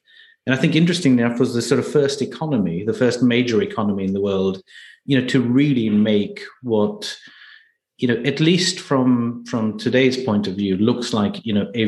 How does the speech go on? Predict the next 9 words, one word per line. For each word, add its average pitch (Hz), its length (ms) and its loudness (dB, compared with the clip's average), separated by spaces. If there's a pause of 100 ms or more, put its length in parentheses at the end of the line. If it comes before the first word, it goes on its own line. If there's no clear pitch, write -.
very, 110 280 4
very 95 240 0
solid 95 400 -2
commitment. - 600 -8 (440)
Um, 95 380 -4 (320)
and 113 100 0
I 110 40 2
think 143 420 0
that 123 520 0